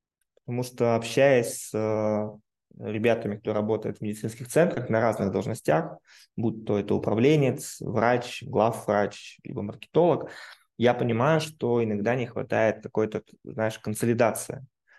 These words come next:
Очень много всяких разных источников, очень много всего там со всех сторон на них льется, но нету вот какого-то такого, не то чтобы одного источника,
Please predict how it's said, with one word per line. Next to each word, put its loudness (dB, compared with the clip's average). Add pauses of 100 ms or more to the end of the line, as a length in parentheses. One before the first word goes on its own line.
(460)
Очень 4
много -2
всяких -2
разных -6
источников, 0 (140)
очень 2
много 0
всего -2
там -6
со -8
всех 0
сторон 0
на 0
них 0
льется, 0 (1120)
но 0
нету 2
вот 2
какого-то 0
такого, 0 (100)
не -6
то 0
чтобы 2
одного 2
источника, -8